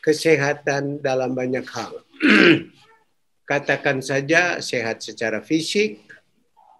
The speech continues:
sehat secara psikologis, sehat secara sosial, dan spiritual.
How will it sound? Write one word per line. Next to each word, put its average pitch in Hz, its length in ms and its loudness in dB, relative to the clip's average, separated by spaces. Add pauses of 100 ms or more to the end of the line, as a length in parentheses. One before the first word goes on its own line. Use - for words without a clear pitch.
sehat 135 400 -2
secara 123 400 -6
psikologis, 131 1040 -6 (320)
sehat 117 480 -4
secara 110 640 -4 (160)
sosial, 107 720 -6 (2750)
dan 123 320 -2
spiritual. 127 880 -6